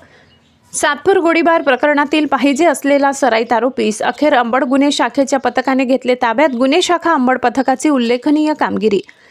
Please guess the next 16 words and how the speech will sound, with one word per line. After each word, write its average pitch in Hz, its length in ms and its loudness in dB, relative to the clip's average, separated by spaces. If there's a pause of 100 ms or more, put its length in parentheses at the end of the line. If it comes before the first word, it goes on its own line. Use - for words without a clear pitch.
(220)
नाशिक 285 340 0
शहरातील 381 480 2
वाढती 262 320 0
गुन्हेगारी 262 480 2
रोखणे 254 400 2
व 233 140 2
शहरातील 277 520 0
सार्वजनिक 247 540 0
शांतता 262 520 0
व 262 60 0
सुव्यवस्था 247 560 2
अबाधित 254 480 0 (120)
ठेवण्यासाठी 240 640 2 (420)
माननीय 302 400 2
पोलीस 277 340 0
आयुक्त 262 320 -2